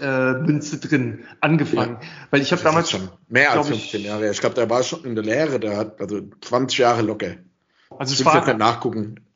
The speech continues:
Speaker 1: Man, man darf aber auch nicht vergessen, man muss das immer so ein bisschen, äh, vor dem Hintergrund der Zeit auch sehen, was damals los war. Und, ähm, damals war es halt eine komplett andere Welt als heute, wenn's um M M Os und so geht.
Speaker 2: Ja, natürlich.
Speaker 1: Damals, damals war's ja noch so gewesen, ähm,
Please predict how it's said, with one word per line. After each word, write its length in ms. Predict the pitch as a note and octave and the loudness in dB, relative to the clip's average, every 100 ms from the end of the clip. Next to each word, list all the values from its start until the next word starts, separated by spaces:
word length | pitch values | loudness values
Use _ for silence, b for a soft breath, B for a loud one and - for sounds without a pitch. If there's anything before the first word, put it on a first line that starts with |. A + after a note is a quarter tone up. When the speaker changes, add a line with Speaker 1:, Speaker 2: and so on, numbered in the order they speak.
| - | -4
Speaker 1:
Man, 180 | E3+ D#3 | -4 0
man 100 | D3 | 2
darf 160 | F#3+ | 2
aber 140 | G3 E3+ | 2 -2
auch 60 | |
nicht 180 | D#3 - | -4 -6
vergessen, 340 | F3 F3+ E3 | -6 -6 -4
man 80 | E3 | -4
muss 140 | E3 E3+ | -4 -4
das 160 | D#3 | -6
immer 220 | D3+ F3+ | -4 -2
so 100 | D#3+ | 0
ein 80 | D#3+ | 0
bisschen, 380 | E3 - E3+ C#3+ | 0 0 0 0
äh, 320 | C3+ C3+ C3 | 0 0 0
vor 180 | C3 D3 | 0 -2
dem 140 | C3+ | -2
Hintergrund 520 | B2+ G3 F#3+ - D3+ C#3+ | 0 2 2 2 0 0
der 160 | B2 | -2
Zeit 420 | - - F#3+ G3 | -4 2 2 2
auch 120 | C#3 - | -2 -6
sehen, 340 | - B2+ A#2+ | -4 -4 -4
was 160 | B2 - | -6 -2
damals 400 | B2 B2 A#2+ - | -2 -2 -4 0
los 280 | D#3 F3+ | 2 2
war. 340 | C#3+ A#2 D#3+ - | 2 2 2 0
Und, 280 | C3+ B2+ - | 0 0 -2
ähm, 200 | B2 B2 | -2 2
damals 400 | C3 D#3+ F3 - | 4 4 2 4
war 140 | D3+ | 4
es 100 | D3+ | 4
halt 220 | D3 D3 - - _ | 0 -4 -8 -20 _
eine 120 | E3 D#3 | -8 -4
komplett 540 | - C3+ E3 F3 - | -4 0 2 2 0
andere 280 | E3 D3 C#3 | -4 -2 0
Welt 220 | C#3+ D3 | 2 2
als 240 | B2+ B2+ | -2 -2
heute, 280 | - C3 B2+ | -2 -2 0
wenn's 220 | C3+ C3 | 0 -2
um 200 | - B2+ | -2 -4
M 140 | C3 C3+ | 0 2
M 140 | C3+ | 2
Os 200 | C#3+ D3 | 2 2
und 100 | C#3+ | -2
so 140 | A#2+ A#2 | -4 -2
geht. 240 | B2 A#2+ B | -2 -2 B
Speaker 2:
Ja, 80 | E3 | -2
natürlich. 140 | - - | 0 4
Speaker 1:
Damals, 600 | C3+ F3+ F3 - - - B - | 4 4 2 -4 -10 -16 B 0
damals 300 | C#3 F3 F3 | 2 2 2
war's 160 | F3+ F3 | 0 2
ja 80 | |
noch 120 | E3 C#3+ | 0 0
so 200 | - E3 | 0 0
gewesen, 540 | A3+ G3+ F#3+ G3 F#3+ B B B | 0 0 0 -2 -4 B B B
ähm, 240 | C#3+ C#3+ | 0 2